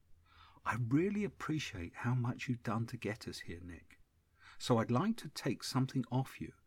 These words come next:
as a thank you. What about the money and expenses? I could be the bookkeeper and carry the cash you've been given for Ajahn Amaro. It's not something I'm naturally good at,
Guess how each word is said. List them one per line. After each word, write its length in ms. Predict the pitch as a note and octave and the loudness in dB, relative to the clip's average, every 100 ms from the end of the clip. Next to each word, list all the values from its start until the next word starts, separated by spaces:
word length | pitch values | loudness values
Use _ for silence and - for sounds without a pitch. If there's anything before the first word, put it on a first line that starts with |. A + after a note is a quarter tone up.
| - - | -16 -10
as 120 | G#2+ | -8
a 60 | F#2 | -8
thank 460 | - G#2 G2+ - | -4 -4 -4 -8
you. 60 | - - _ - - _ _ _ - - | -14 -16 _ -20 -20 _ _ _ -20 -8
What 180 | F3 - | -4 2
about 260 | G3 G#3 C3 | 4 4 4
the 60 | |
money 540 | C#3+ E3 F3+ D3 F2+ D2+ | 2 2 0 0 -2 -4
and 120 | G#2 | -4
expenses? 760 | A2 - D3+ D3 C#3 - - - _ _ - _ _ _ _ A2 | -4 -4 -2 -2 -4 -10 -12 -16 _ _ -20 _ _ _ _ 0
I 140 | A2+ | 0
could 180 | - A2 | 2 2
be 120 | B2 | 2
the 100 | D3 | 2
bookkeeper 720 | - B3+ - - G#2 - F2 - - - | -2 -4 -4 -4 -4 -4 -10 -12 -20 0
and 160 | C#3 - | 0 2
carry 320 | - C3 C3+ | 2 4 4
the 140 | C#3 | 2
cash 500 | - - - B2+ - | -6 -8 -6 -4 -2
you've 140 | G2 - | -4 -6
been 160 | G2 | -6
given 420 | G2 F3+ D3+ F#2 - | -2 0 0 0 -4
for 160 | - - | -8 -4
Ajahn 320 | A#2 - A2+ | -4 0 2
Amaro. 420 | C3+ F#3 A2 F2 - - - _ _ _ _ - | 2 0 -2 -6 -14 -20 -20 _ _ _ _ 0
It's 180 | A#2+ - | 0 4
not 180 | F3 - | 2 2
something 440 | - E2+ E2 E2 - | -2 -2 -2 -6 -4
I'm 140 | F#2+ | 0
naturally 520 | G#2 C#3+ - - E2+ - | 4 4 2 -8 -10 0
good 220 | C3 A#2 | 0 0
at, 160 | D#2+ | -4